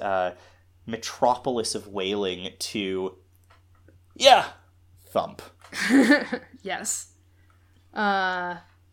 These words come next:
Speaker 2: so this then leads to the fact that he has to wait for the next, uh, ship to Nan-, or the next, like, little, you know, little, uh, boat to Nantucket.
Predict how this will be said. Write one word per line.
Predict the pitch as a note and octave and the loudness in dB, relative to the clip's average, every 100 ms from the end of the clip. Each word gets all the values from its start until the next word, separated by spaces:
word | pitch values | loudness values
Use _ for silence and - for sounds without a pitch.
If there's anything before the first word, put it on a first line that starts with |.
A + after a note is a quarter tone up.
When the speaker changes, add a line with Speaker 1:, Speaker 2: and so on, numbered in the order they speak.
| _ _ | _ _
Speaker 2:
so | - - A#3 A#3 A3+ A3+ - - | -8 0 4 4 2 0 -6 -6
this | B3 - | -4 0
then | C#4 C4 B3 | 2 4 2
leads | C#4 C4+ A3+ - | 0 0 -4 -8
to | - A3+ | -10 -8
the | G#3 | -8
fact | - G3+ G3 - | 0 2 2 -2
that | F#3+ F#3+ F3+ - - | -6 -4 -4 -6 -6
he | |
has | G#3+ G#3 - | -4 -4 -6
to | |
wait | F#3+ G3+ G#3 - | -4 -4 -4 -6
for | - F#3+ F3+ | -6 -6 -4
the | F3 | -6
next, | F#3 F#3 - - - _ - - - - | -8 -8 -12 -16 -20 _ -18 -12 -12 -10
uh, | G3 F3 E3+ | -8 -8 -8
ship | - A#3 G3 - | -4 -4 -4 -8
to | G3+ | -12
Nan-, | F3+ F3 F3+ - | -10 -12 -10 -8
or | G3 | -6
the | |
next, | F#3+ F3+ - - | -4 -6 -8 -8
like, | F3+ - - - A#3 | -8 -8 -12 -20 -8
little, | G3+ G3 F3+ - G#3+ _ - | -4 -4 -4 -8 -14 _ -20
you | C#4+ G3 | -16 -14
know, | B1+ C2+ - _ _ _ _ _ _ _ _ _ _ - | -14 -16 -18 _ _ _ _ _ _ _ _ _ _ -8
little, | G#3 G#3 F#3+ F3+ - | -4 -2 -2 -4 -6
uh, | F3+ E3 | -6 -6
boat | F3 G#3 G3 - - | -6 -4 -4 -6 -14
to | G3 | -12
Nantucket. | F#3+ F3+ F3 G#3+ G#3 F3 | -10 -10 -6 -6 -6 -10